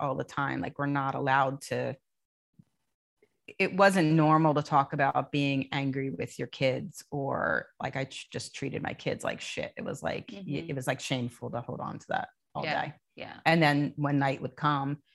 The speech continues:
Speaker 1: and it started that I wouldn't start drinking until after they went to bed. And then it started with,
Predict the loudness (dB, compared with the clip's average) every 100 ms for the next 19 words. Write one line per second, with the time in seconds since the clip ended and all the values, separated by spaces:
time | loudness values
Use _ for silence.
0 | _ _ 0 4 4 2 6 8 10 8
1 | 6 6 4 2 -2 0 0 2 -2 0
2 | -2 -2 -2 -2 -4 -8 -4 -4 -6 -8
3 | -4 -2 -2 -2 -2 0 -4 -6 -2 0
4 | 0 -2 -4 -4